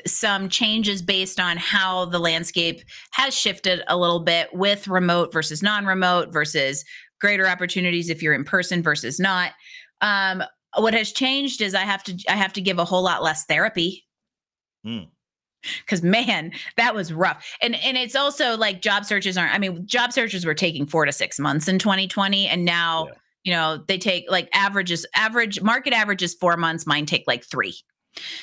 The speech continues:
Speaker 1: So, um, people are seeing faster turnaround, which is a lot nicer, which means I have to give a lot less emotional support, which is fantastic for me.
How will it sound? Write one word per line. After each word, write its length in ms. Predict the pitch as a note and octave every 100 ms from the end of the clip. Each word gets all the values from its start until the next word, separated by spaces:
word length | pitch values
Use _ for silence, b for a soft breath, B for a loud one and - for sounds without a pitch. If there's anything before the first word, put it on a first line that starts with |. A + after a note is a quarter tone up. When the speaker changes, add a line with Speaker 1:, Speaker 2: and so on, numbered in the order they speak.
| B
Speaker 1:
So, 500 | - G#3+ G3 F#3+ -
um, 580 | F#3 F3 D#3 D3 C#3 - -
people 320 | G#3 A#3+ A3 G#3
are 220 | F#3+ F3
seeing 360 | - G#3 F#3 F#3
faster 360 | F#3 E3+ E3+
turnaround, 600 | D#3 E3+ D#3+ F3 F#3 G3
which 180 | G3+ F#3+
is 140 | G3+ G3+
a 60 |
lot 200 | G3+ G3
nicer, 340 | G3 G3+ G3+ G#3
which 200 | E3+ F3+
means 180 | E3+
I 80 | E3
have 160 | E3 D3+
to 80 | E3+
give 140 | D#3+
a 40 |
lot 180 | D#3 A#2
less 180 | D3 D3
emotional 420 | D#3 D3+ D3 F3 E3+
support, 360 | F3 F#3+ F#3+
which 140 | D#3 D#3
is 100 | -
fantastic 540 | C#3+ D#3+ D3+ - D3
for 100 | D3+
me. 380 | C#3 D3 C4+